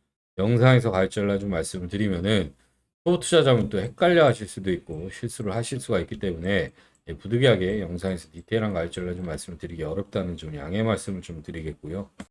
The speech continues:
자, 그래서 제가 여러분들을 위해서 준비한 게 있습니다. 예, 피제이 메탈 이 종목에 대한 대응 전략 자료집을 좀 만들어 놓았는데요.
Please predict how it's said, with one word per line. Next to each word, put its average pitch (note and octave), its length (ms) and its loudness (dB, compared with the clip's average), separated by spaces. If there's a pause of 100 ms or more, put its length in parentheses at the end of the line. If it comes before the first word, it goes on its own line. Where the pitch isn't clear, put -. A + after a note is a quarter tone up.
(560)
자, G2+ 120 0
그래서 A#2+ 440 6
제가 A2+ 180 2
여러분들을 B2+ 520 4
위해서 G2+ 220 2
준비한 G#2 460 0
게 F2+ 80 -2
있습니다. D#2+ 580 -8
예, D2 100 -12 (140)
피제이 B2+ 300 2
메탈 F#2 380 -2
이 F2+ 60 -8
종목에 G2+ 480 -2
대한 G#2+ 380 0
대응 F#2+ 260 -6
전략 F#2 260 -2
자료집을 A2 560 -2
좀 F2+ 140 -8
만들어 F2+ 360 -4
놓았는데요. E2+ 580 -6